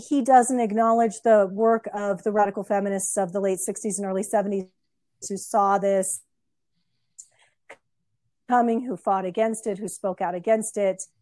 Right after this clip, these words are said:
He's looking just at academia. I also think his analysis of how academia works is lacking, and that he doesn't talk about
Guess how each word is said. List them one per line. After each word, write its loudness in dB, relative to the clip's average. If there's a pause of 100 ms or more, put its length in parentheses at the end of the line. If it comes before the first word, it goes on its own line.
(440)
He's 2
looking -2
just -2
at -2
academia. -2
I 0
also -2
think -4
his -4
analysis -2
of -4
how 0
academia -4
works -4
is -6
lacking, -2
and -6
that -4
he -6
doesn't -4
talk -8
about -2